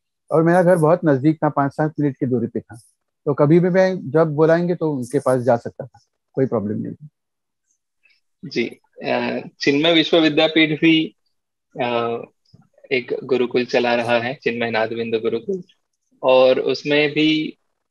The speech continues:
Speaker 2: म्यूजिक के कोर्सेज है। अभी हम, अ, गाने में, बांसुरी और तबला में, अ,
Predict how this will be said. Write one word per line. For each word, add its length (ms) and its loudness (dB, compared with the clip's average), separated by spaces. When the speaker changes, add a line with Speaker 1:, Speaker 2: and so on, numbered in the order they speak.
Speaker 2:
म्यूजिक 340 0
के 100 2
कोर्सेज 480 2
है। 80 2
अभी 240 -2
हम, 260 -4
अ, 640 -6
गाने 500 -2
में, 380 -4
बांसुरी 420 0
और 180 -2
तबला 280 0
में, 260 -8
अ, 400 -6